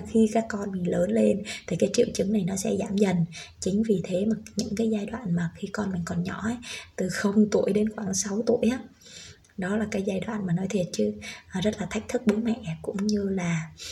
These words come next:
à, huấn luyện cho chúng ta trở thành những cái, à, người bố mẹ phải gọi là, à, có cái sự chịu đựng cũng như là, à, giúp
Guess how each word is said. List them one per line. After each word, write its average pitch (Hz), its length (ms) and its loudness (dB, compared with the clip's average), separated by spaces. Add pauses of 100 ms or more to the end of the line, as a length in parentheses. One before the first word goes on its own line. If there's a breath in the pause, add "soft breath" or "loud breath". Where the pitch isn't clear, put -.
(400 loud breath)
à, 180 520 -2 (200)
huấn 196 180 0
luyện 226 340 6
cho 180 280 -2
chúng 196 200 -2
ta 190 280 -2
trở - 60 -12 (100)
thành 175 280 0
những 190 280 0
cái, 196 320 -2 (420 loud breath)
à, - 200 -4
người 175 560 4
bố 190 320 6
mẹ 202 360 -2
phải 180 100 0
gọi 196 260 -2
là, 170 240 0 (360 loud breath)
à, 170 180 -2
có 175 140 -2
cái 226 140 -2
sự - 300 0
chịu 190 180 -2
đựng 196 180 0 (300)
cũng 208 220 -2
như 196 160 0
là, 165 340 -2 (480 loud breath)
à, 185 400 -4
giúp 190 120 -2